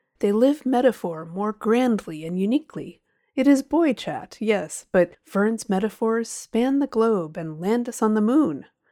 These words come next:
Listen to Verne. He really moves your mind, heart, soul, body, and blood. Listen to Papa, and you fire your gun at a sky where you think there are birds,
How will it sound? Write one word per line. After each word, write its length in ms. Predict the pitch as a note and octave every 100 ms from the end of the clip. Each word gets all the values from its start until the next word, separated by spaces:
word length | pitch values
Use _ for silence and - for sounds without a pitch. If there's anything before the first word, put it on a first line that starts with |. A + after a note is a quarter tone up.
| _ _
Listen 300 | C#4 - C4
to 120 | G#3+
Verne. 360 | F#3 E3+ D3+ E3+
He 140 | A3
really 280 | G#3+ E4+ F4
moves 540 | B3 G3+ B3 A#3+ A3+
your 100 | G3
mind, 540 | F3+ F3 F#3+ F#3 D#3+ D3
heart, 500 | - F3+ F3 - - _
soul, 540 | - - F3+ F3+ D#3+ C3+ -
body, 480 | D#3+ F3 D3+ - -
and 280 | F3+ F#3+ F#3
blood. 460 | F3+ G#3 D#3 - _ _ _ _
Listen 300 | G3 F#3+ A3+
to 100 | A#3+
Papa, 360 | A#3 A3 G#3+ E3
and 260 | E3+ F#3
you 140 | F#3 G3
fire 440 | - C4+ D4 C#4
your 200 | A3+ G#3+
gun 260 | F#3 A3+ G3+
at 100 | F3+
a 60 |
sky 480 | F3 - B3+ C4 F3+
where 140 | D#3
you 160 | F3+ F#3+
think 300 | - D4+ D#4+
there 180 | A#3+ G#3+
are 100 | G#3
birds, 640 | A3+ D#4+ F#3 D#3 - -